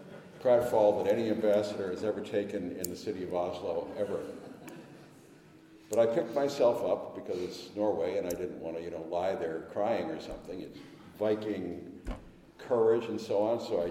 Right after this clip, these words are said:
jumped up, pretended that I wasn't bleeding from both palms, and went on, "No, I'm fine, I'm fine," went my way. So that was one event last week. Another event was that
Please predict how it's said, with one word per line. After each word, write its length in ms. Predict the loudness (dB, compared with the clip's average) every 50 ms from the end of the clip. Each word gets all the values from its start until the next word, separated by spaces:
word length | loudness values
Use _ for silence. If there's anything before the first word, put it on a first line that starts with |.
| -2
jumped 360 | 0 2 2 2 2 2 6 6
up, 680 | 8 8 6 4 0 -4 -6 -8 -10 -12 -16 -20 -16 -14
pretended 440 | -14 -10 -8 -6 -4 -4 -2 0
that 100 | 2 2
I 80 | 2 2
wasn't 480 | 2 2 0 0 0 -4 -8 -10 -10 -6
bleeding 460 | -4 -2 -2 -2 -2 -2 -2 -2 -4
from 180 | -6 -8 -8
both 320 | -6 -4 -4 -4 -6 -6 -10 -12 -14 -16 -18 -16
palms, 320 | -12 -10 -8 -8 -8 -10 -14 -16 -20 -20 -20 -20 _ _ _ -18 -18 -18 -16 -10
and 120 | -8 -4 -2
went 140 | 0 0 0
on, 140 | 0 -2
"No, 140 | -2 -2 -2
I'm 160 | -2 -4 -4
fine, 260 | -4 -4 -4 -4 -6 -8
I'm 200 | -10 -12 -14 -12 -10
fine," 220 | -8 -8 -8 -8 -10 -10
went 180 | -8 -8 -6
my 60 | -6 -6
way. 140 | -6 -6 -8 -10 -14 -18 -20 -20 -20 -16 -8
So 60 | -4
that 160 | -2 -2 0 -2
was 260 | -2 -4 -6 -8 -12 -12 -6
one 260 | -4 -2 -2 -2 -4
event 420 | -6 -6 -6 -6 -6 -6 -8 -10 -10
last 320 | -10 -10 -10 -10 -12 -14
week. 160 | -14 -14 -14 -16 -18 -20 -20 -20 -20 -20 -20 -20 -20 -20 -18 -18 -18 -18 -18 -20 -20 -20 -20 -20 -20 -20 -20 -20 -20 -20 -20 -20 -20 -20 _ _ _ _ _ _ _ -20 -20 _ _ _ _ -20 -20 _ _ _ _ _ -20 -20 -20 -20 -20 _ _ _ -20 -20 -20 -20 -12 -8
Another 420 | -4 0 0 2 4 4 4 2
event 340 | 2 2 2 0 0 -2 -2
was 260 | -2 -2 -2 -2 -2
that 220 | 0 0 0 0